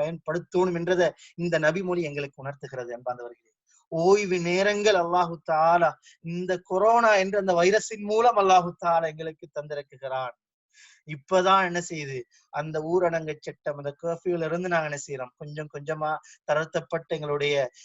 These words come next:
வேலைகளுக்கு நாங்க சென்று கொண்டிருக்கிறோம். அதுலயும் எங்களுக்கு ஓய்வு நேர-, நேரங்கள் அதிகமாக இருக்கின்றன. இந்த ஓய்வு நேரங்கள் சிறந்த முறையில கழிக்கப்படணும். அப்படி கழிக்கப்படலைன்னு சொன்னா, அந்த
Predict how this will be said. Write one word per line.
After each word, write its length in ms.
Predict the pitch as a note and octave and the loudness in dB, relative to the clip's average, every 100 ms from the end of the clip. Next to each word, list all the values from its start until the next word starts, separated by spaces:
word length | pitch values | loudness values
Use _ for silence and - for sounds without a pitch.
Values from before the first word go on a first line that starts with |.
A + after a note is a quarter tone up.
| _ | _
வேலைகளுக்கு 760 | D3 E3 F3 F#3 F3 E3+ - E3 | -2 2 4 4 2 -2 -6 -8
நாங்க 120 | D3 | -8
சென்று 260 | C#3+ C#3 | -12 -16
கொண்டிருக்கிறோம். 640 | C3 C3 B2+ - A#2+ B2 A#2+ - - | -16 -14 -16 -16 -12 -12 -12 -10 0
அதுலயும் 360 | D#3+ G3+ A3+ A#3 | 4 4 4 2
எங்களுக்கு 440 | G3 F#3+ F#3 F3 | -2 0 -2 -2
ஓய்வு 220 | F3 F#3 | 2 2
நேர-, 280 | F3+ F3 E3+ | 2 -2 -2
நேரங்கள் 420 | E3 E3+ E3+ E3+ | -2 0 0 0
அதிகமாக 560 | E3 D#3+ D#3+ D3+ D3 C#3+ | 0 0 -4 -4 -4 -4
இருக்கின்றன. 680 | C#3+ - _ C3 C3 B2+ B2+ - - | -8 -12 _ -20 -18 -14 -16 -16 -20
இந்த 220 | D#3 D3 D3 | -8 -6 -2
ஓய்வு 360 | E3+ F#3 E3 | 0 0 0
நேரங்கள் 460 | D#3 E3 E3 D#3 D3 | -8 -10 -10 -12 -16
சிறந்த 520 | - D3+ E3 E3+ D#3 | -14 -8 -8 -6 -6
முறையில 380 | C#3+ E3+ F3 D#3+ | -6 -4 -2 -4
கழிக்கப்படணும். 800 | - D3 - D3 - C3 C3+ C3 - - | -8 -14 -14 -12 -10 -8 -10 -12 -18 -10
அப்படி 300 | C#3+ - D3+ - | -10 -10 -12 -8
கழிக்கப்படலைன்னு 760 | E3 - F3+ - D#3 E3+ E3+ | -6 -6 -6 -2 0 0 -2
சொன்னா, 360 | D#3+ E3 D#3+ D3 - - | -4 -2 -2 -2 -6 -12
அந்த 400 | E3 F#3 F3 | -6 -2 -2